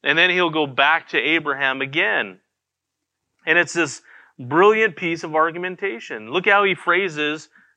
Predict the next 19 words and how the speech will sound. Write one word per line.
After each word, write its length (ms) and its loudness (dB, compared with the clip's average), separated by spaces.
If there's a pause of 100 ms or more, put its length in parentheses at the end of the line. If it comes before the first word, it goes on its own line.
verse 400 0
one. 400 2 (520)
"Abraham, 640 4
our 160 6
father," 500 4
or 280 4 (180)
"our 180 4
father 640 6
Abraham, 920 2 (480)
a 120 2
patriarch 960 2
of 180 0
the 140 -2
faith, 540 0 (400)
the 120 2
father 600 4
of 300 4 (180)
the 280 0
nation." 720 -2